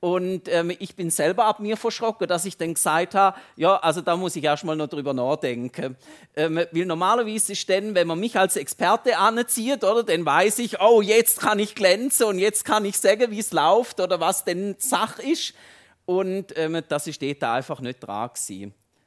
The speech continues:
Dann habe ich mich gefragt, „Ist das vielleicht Demut?“ Dann habe ich gemerkt, ähm, ich kann etwas, was ich eigentlich vorgehabt habe, selber zu machen, kann ich nicht machen. Und die Aufgabe muss trotzdem erledigt werden.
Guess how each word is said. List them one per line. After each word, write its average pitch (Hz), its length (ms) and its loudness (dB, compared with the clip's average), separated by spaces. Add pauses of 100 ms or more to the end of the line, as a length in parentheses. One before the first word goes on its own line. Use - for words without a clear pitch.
Dann 113 120 -14
habe 131 120 -6
ich 120 80 -18
mich 123 160 -10
gefragt, 123 320 -10
„Ist - 160 -12
das - 180 -10
vielleicht 170 340 -14
Demut?“ 165 520 -8 (1900)
Dann 160 380 -2 (760)
habe 151 220 -2
ich 147 120 -8
gemerkt, 147 500 -2
ähm, 139 340 -4 (760)
ich - 360 -12
kann 170 320 -4
etwas, 170 440 -4
was 151 140 -4
ich 147 180 -8
eigentlich 156 520 -4
vorgehabt 180 500 -4
habe, 156 140 -2
selber 175 480 -2
zu - 120 -4
machen, 127 300 -6
kann 151 260 -8
ich 165 140 -12
nicht 156 260 -10
machen. 131 540 -8 (880)
Und 156 380 -6 (320)
die 165 160 -12
Aufgabe 185 400 -4
muss 156 180 -6
trotzdem 190 440 -6
erledigt 160 640 -8
werden. 113 520 -6